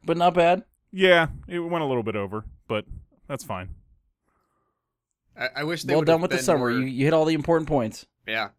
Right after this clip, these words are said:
Speaker 3: I, I actually, with that point at the end, I wish they would have been a little more explicit with the decapitation.
Speaker 2: Me too.
Speaker 3: <laughs> It's more implied.
Speaker 1: Uh, all right, so we're gonna get to our five topics and ten minutes on the clock for each of those. So,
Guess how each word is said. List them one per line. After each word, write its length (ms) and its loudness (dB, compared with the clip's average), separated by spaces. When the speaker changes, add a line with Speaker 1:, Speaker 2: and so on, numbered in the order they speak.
Speaker 3:
I, 100 -6
I 240 -8
actually, 280 -6
with 300 -12
that 200 -6
point 200 -10
at 80 -8
the 120 -8
end, 140 -6
I 40 -8
wish 140 -10
they 80 -16
would 120 -6
have 60 -12
been 120 -8
a 60 -12
little 140 -8
more 200 -10
explicit 540 -12
with 100 -16
the 60 -20
decapitation. 760 -14
Speaker 2:
Me 120 -2
too. 260 -4
Speaker 3:
<laughs> 60 -6
It's 180 -20
more 200 -4
implied. 560 -6
Speaker 1:
Uh, 320 6
all 60 2
right, 200 2
so 120 2
we're 140 4
gonna 140 2
get 220 0
to 240 2
our 200 6
five 380 4
topics 720 0
and 220 -2
ten 180 0
minutes 360 2
on 120 0
the 80 0
clock 380 0
for 120 -10
each 180 -6
of 100 -10
those. 340 2
So, 920 2